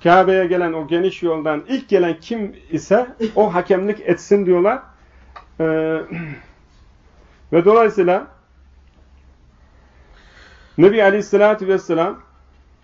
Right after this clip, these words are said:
geliyor. Yani hakemlik için geliyor. Ona razı oluyorlar.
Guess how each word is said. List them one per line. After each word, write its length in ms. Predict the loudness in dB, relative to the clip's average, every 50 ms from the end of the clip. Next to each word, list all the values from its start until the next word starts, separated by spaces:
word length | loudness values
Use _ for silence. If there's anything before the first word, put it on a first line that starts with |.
| _ _ -20 _ -20 _ -18 -6 4
geliyor. 400 | 4 6 6 6 4 2 2 -2 -6 -16 _ _ _ _ _ _ _ _ _ _ _ _ -20 -20 -20 -20 _ _ _ _ _ _ _ 2
Yani 220 | 4 4 4 2
hakemlik 560 | -2 -4 -6 -6 -4 -4 -2 -2 -4 -4 -6
için 400 | -8 -10 -10 -12 -8 -4 -4 0
geliyor. 380 | 0 0 0 2 0 0 -2 0
Ona 240 | -2 -2 -2 0 -2
razı 340 | 0 0 0 -2 -2 -4 -6
oluyorlar. 460 | -6 -4 -4 -4 -4 -4 -4 -4